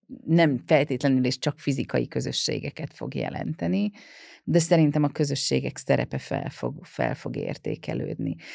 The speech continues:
Tehát ez a típusú individualizmus, amit, amit most élünk, öm, én nekem, én nekem meggyőződésem, hogy ez, ez, ez tompulni fog a, a, a jövőbe.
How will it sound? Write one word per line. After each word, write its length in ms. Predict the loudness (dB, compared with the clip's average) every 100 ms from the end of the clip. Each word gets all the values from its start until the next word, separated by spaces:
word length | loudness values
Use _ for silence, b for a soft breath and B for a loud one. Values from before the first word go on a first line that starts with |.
| B
Tehát 200 | -4 0
ez 80 | 4
a 60 | 4
típusú 500 | 2 0 0 0 0
individualizmus, 1120 | 4 4 6 4 4 4 4 2 2 2 2 4
amit, 280 | 4 2 2
amit 260 | 4 6
most 320 | 4 4 2
élünk, 680 | -2 0 2 2 2 2 0 -6 b b b b b _
öm, 540 | 6 8 8 8 6 4
én 180 | 4 6
nekem, 380 | 6 4 4 4
én 120 | 4
nekem 240 | 2 6 6
meggyőződésem, 880 | 6 4 2 2 2 2 2 2
hogy 140 | 2 2
ez, 280 | 2 0 -2 -4
ez, 260 | 0 0 -2
ez 220 | -4 -4 0
tompulni 680 | 0 2 0 -4 -2 0 -2
fog 280 | -2 -2 2
a, 220 | 2 2
a, 320 | 0 -2 -4
a 100 | 0
jövőbe. 600 | 2 2 2 2 4 4